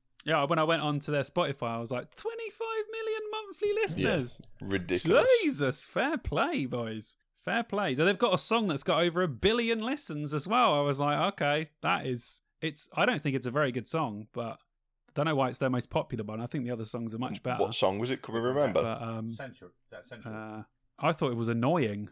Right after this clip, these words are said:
Speaker 1: if I'm being honest. I thought the, I thought the other songs in the top were, like, banger,
Speaker 2: It
Speaker 1: banger,
Speaker 2: is.
Speaker 1: banger.
Speaker 2: Centuries.
Speaker 1: That's a banger.
Speaker 3: I think
Speaker 1: Yeah.
Speaker 3: Centuries is their,
Speaker 1: Centuries.
Speaker 3: their most famous song by far.
Speaker 1: That's crazy
Speaker 2: Yeah,
Speaker 1: to
Speaker 2: that's
Speaker 1: me.
Speaker 2: madness.
Speaker 1: I mean, I missed out on,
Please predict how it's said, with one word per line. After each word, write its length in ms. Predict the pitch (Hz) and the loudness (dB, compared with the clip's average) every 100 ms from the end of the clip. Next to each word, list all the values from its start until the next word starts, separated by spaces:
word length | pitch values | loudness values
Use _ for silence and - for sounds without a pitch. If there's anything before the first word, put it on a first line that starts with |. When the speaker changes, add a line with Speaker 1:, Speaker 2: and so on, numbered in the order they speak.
| _ _ | _ _
Speaker 1:
if 80 | - | -12
I'm 60 | 110 | -8
being 160 | 117 117 | -6 -4
honest. 480 | 117 110 120 - - | -4 -4 -8 -18 -20
I 260 | _ - | _ -8
thought 80 | 120 | -4
the, 180 | 127 131 | -2 -2
I 40 | |
thought 160 | - 123 | -2 0
the 80 | 131 | 2
other 120 | 147 | 2
songs 300 | - 123 117 | 0 -2 -2
in 80 | 117 | -2
the 60 | 113 | -4
top 240 | - 117 - - | -4 -6 -6 -8
were, 120 | 120 113 | -4 0
like, 340 | 117 113 - - | 2 0 -2 -2
banger, 380 | 135 123 120 113 - - | 0 0 -2 -4 -8 -12
Speaker 2:
It 80 | - | 0
Speaker 1:
banger, 140 | 110 | 2
Speaker 2:
is. 80 | 113 | 2
Speaker 1:
banger. 140 | 110 110 - | 2 -2 -2
Speaker 2:
Centuries. 680 | - 107 117 117 127 - - | 2 2 4 2 2 -2 -4
Speaker 1:
That's 180 | 131 120 | -6 -6
a 40 | 110 | -6
banger. 320 | 113 107 104 _ 98 | -6 -6 -8 _ -10
Speaker 3:
I 80 | |
think 220 | 98 117 - - | -6 -6 -8 -4
Speaker 1:
Yeah. 120 | 131 | -2
Speaker 3:
Centuries 420 | 110 - 110 95 | -2 0 0 2
is 100 | 98 | 0
their, 200 | - 101 | 2 4
Speaker 1:
Centuries. 360 | 95 117 107 107 | 4 2 -2 0
Speaker 3:
their 140 | 101 - _ - | 0 -2 _ -8
most 260 | 104 95 - | -4 -4 -2
famous 280 | 113 92 85 | -2 -2 -4
song 240 | 107 95 | -2 -2
by 140 | 82 80 | -2 -2
far. 400 | - 92 71 69 _ - - | 0 0 0 -8 _ -18 -8
Speaker 1:
That's 180 | 214 - | -8 -4
crazy 280 | 233 247 123 | -2 0 0
Speaker 2:
Yeah, 20 | |
Speaker 1:
to 20 | 127 | -2
Speaker 2:
that's 120 | 123 | 0
Speaker 1:
me. 40 | 107 | 0
Speaker 2:
madness. 420 | 113 117 117 - _ | 0 0 -6 -12 _
Speaker 1:
I 80 | 151 | 0
mean, 120 | 175 | 4
I 80 | 175 | 4
missed 280 | 185 - 185 | 2 0 2
out 260 | 185 175 | 4 2
on, 300 | 139 127 120 | 2 2 0